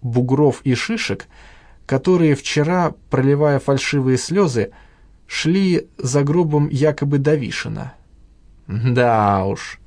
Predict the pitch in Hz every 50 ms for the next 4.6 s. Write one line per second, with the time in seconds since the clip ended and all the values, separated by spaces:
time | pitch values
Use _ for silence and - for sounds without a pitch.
0 | _ _ - - - - - - _ _ - 113 110 135 151 147 151 160 156 160
1 | 156 151 147 139 135 135 - 127 123 - - 117 117 117 113 131 151 165 - -
2 | - - 139 135 131 127 131 147 151 156 147 127 117 110 110 110 - - 110 107
3 | 107 104 123 117 120 180 202 202 - 139 117 - - - 113 110 - 127 127 123
4 | 113 107 - - - - 113 110 104 - -